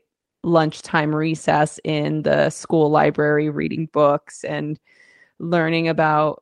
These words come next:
I was really into new agey things and astrology and learning about yoga philosophy and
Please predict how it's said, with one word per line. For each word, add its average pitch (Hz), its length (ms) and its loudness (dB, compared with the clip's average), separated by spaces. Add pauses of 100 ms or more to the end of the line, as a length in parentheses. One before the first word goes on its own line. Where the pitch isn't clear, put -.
I 175 140 0
was 170 180 -2
really 165 320 0
into 170 300 -4
new 160 180 -2
agey 151 460 -4
things 151 520 -4
and 151 300 -4 (960)
astrology 175 1120 2
and 156 300 -4 (960)
learning 202 340 0
about 170 320 2
yoga 190 300 -2
philosophy 175 1120 -2
and 156 280 -6